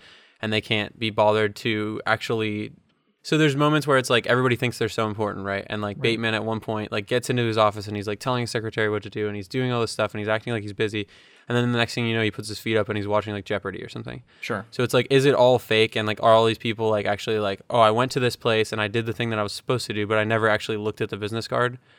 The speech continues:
Speaker 1: or
Speaker 2: Yeah.
Speaker 1: something like that? Like, I don't know. You, you could, who knows? Uh, prob-, more likely than not, it, there, it was an error in props. But I don't know. Could be intentional.
Speaker 2: Yeah, I mean, I think the only counter argument to that is just that it's the same misspelling,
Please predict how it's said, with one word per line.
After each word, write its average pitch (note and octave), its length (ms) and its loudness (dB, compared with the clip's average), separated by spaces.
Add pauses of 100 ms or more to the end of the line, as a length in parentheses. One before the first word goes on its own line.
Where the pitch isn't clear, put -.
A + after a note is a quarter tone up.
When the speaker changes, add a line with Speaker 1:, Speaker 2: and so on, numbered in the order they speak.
(180)
Speaker 1:
or C3 60 -2
Speaker 2:
Yeah. C3 60 -2
Speaker 1:
something B2+ 160 0
like B2 120 -2
that? B2+ 260 2
Like, A2 220 -4 (220)
I C#3 80 6
don't B2+ 80 6
know. A2 60 4
You, C#3 260 2
you E3 140 -2
could, A#2 220 0 (120)
who D3+ 180 4
knows? G#2 320 -2 (100)
Uh, - 60 -10 (340)
prob-, D3 300 4
more C#3 160 2
likely C#3 280 4
than B2 120 0
not, A#2 280 2 (180)
it, A#2 100 -2
there, A2+ 240 4
it A#2+ 60 -2
was A#2 140 0
an A2 100 0
error G#2 360 2
in G#2 140 -6
props. G2 400 0 (340)
But A2+ 300 4 (100)
I A#2 120 4
don't A2 100 2
know. G#2 160 -6
Could C3+ 160 4
be A#2+ 80 -2
intentional. A2 520 -6 (340)
Speaker 2:
Yeah, F#3 480 6
I F3 100 4
mean, F3 180 0
I D3+ 120 4
think E3 180 -6
the D#3+ 80 2
only D3 220 2
counter C3 240 2
argument A#2 300 -2
to G#2+ 40 -2
that G#2+ 140 0
is A2 100 -8
just A2+ 280 -8
that A2+ 140 -4
it's G#2 200 -6
the A2+ 100 -8
same B2 380 0
misspelling, G#2 720 -6